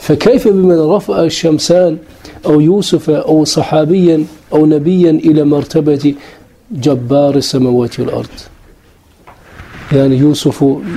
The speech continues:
yahut da Şemsani, bunlar o dönemdeki <coughs> meşhur şeylerdi, yani meşhur, e,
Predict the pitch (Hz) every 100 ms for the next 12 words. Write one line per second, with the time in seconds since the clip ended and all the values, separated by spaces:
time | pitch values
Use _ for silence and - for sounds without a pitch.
0 | 147 135 127 147 135 - 185 - 143 131
1 | - 135 135 135 156 190 180 185 160 156
2 | 151 147 151 147 180 185 - - - -
3 | - 269 311 339 - - - - - -
4 | 170 - 190 151 143 143 131 123 113 110
5 | 110 117 113 139 123 - - - - -
6 | - - - - - 113 110 110 107